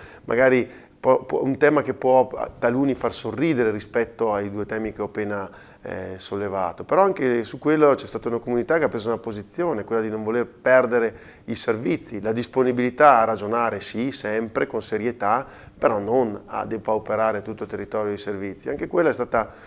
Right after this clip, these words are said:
eh, una, una battaglia che, che, che, che per ora non ha dato i suoi frutti, però insomma rimaniamo sul pezzo anche per rivendicare come le singole comunità abbiano una loro identità,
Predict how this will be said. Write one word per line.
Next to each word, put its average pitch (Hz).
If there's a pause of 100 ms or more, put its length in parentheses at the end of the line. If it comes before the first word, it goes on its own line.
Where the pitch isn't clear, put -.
(240)
eh, 107
una, 104
una 107
battaglia 117
che, 107
che, -
che, -
che -
per 131
ora 147
non 120
ha 120
dato 120
i 107
suoi 117
frutti, -
però 117
insomma 110 (360)
rimaniamo 127
sul 123
pezzo -
anche 123
per 120
rivendicare 123
come 131
le 113
singole 143
comunità 127
abbiano 117
una 120
loro 123
identità, 107